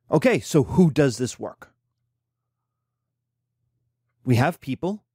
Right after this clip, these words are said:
we have men, we have women, we have children. Who does this work? Well, men do the hunting, and women do the gathering, which makes complete sense. It's very patriarchal.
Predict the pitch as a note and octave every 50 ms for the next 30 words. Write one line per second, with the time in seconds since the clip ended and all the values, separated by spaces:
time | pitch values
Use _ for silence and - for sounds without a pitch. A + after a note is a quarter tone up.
0 | _ _ A#2+ B2+ C3 - B2 C3 B2+ C3 D3+ F#3+ F#3 - C#3+ D#3+ E3 C3 C3 C3
1 | C3 C#3 D3 D3+ - E3+ E3+ - - C3+ B2 G#2 B2 E3 F3 - _ _ _ _
2 | _ _ _ _ _ _ _ _ _ _ _ _ _ _ _ _ _ - - D3+
3 | D#3+ F3 D3+ D#3 D#3 C#3 B2+ A#2 C3+ C3 - - A#2+ G#2 F2 - - - _ _
4 | _ _ _ _ _ _ _ _ _ _ _ _ _ _ _ _ _ _ _ _
5 | _ _ _ _ _ _ B2+ B2 A#2 A2 A2 B2+ E3 F#3 F#3 F3+ F#3 F#3 D#3 E3
6 | E3 D#3 D#3 A#2+ C3 A#2+ A2+ - A#2+ A2+ G#2+ G2+ - _ _ _ _ _ _ _
7 | _ _ _ _ _ _ _ _ _ _ _ _ _ _ - D#3 D#3+ D3 C3 B2
8 | B2+ A#2 A#2+ A#2+ A#2 A#2+ A#2 - F#3 G#3 G3 G3+ F3+ E3+ C#3 A#2 G2 _ _ _
9 | _ _ _ _ _ _ _ _ _ _ _ _ _ _ _ _ _ _ _ _
10 | _ - G#3+ - C4+ C4+ A3+ - - C#4 A3 B3 C#4 C4+ A3+ - - D#4+ D#4 C#4+
11 | A#3 - - - - - _ _ _ _ _ _ _ _ _ _ _ _ _ _
12 | _ _ _ _ _ _ _ _ _ _ _ _ _ _ _ - C#4 B3+ - B3
13 | D4 C#4+ C#4+ C#4 B3 C4+ C#4 C#4 - - C#4+ D4+ D#4 D4+ C#4+ - A#3 A3 D#3+ B2+
14 | - _